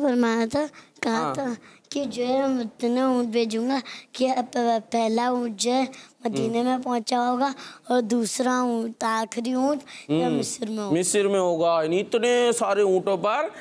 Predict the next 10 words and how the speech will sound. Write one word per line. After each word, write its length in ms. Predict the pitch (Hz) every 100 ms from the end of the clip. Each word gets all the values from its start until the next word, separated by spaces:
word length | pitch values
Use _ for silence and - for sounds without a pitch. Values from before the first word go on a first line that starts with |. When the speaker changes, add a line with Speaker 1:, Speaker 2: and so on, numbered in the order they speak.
| - -
Speaker 2:
سامان 460 | - 156 170 208
لاد 320 | 196 180 165 165
کر 220 | 180 202 269 - - - 127
بھیجوں 460 | 151 180 196 190
گا، 100 | 185
اور 180 | 185 170
انہوں 220 | 165 160
نے 100 | 180
پھر 180 | 185 190
وہ 320 | 220 180 214